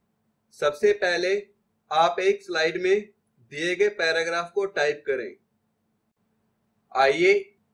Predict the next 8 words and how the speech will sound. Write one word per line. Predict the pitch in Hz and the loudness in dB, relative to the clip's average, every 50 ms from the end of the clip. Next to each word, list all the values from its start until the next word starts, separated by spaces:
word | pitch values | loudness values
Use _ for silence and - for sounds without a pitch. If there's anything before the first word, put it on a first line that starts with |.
| _ _ _ - | _ _ _ -2
अब | 165 165 170 - | -2 -2 -2 -2
कैरेक्टर | 185 165 151 - - - 208 | -2 -2 -2 -2 -2 -2 -2
सबमेन्यू | 202 - 208 190 175 175 180 175 180 185 190 196 | -2 0 0 -2 -2 -2 -4 -4 -2 2 2 2
के | 196 208 202 190 | 2 2 0 0
बारे | 170 160 156 156 165 170 | 2 0 0 0 0 0
में | 170 185 190 196 | 0 0 0 0
सीखते | 196 - 175 165 165 - _ - 180 165 | 0 -4 -8 -8 -10 -10 _ -6 -4 -2
हैं। | 151 135 117 101 | -2 -2 -4 -4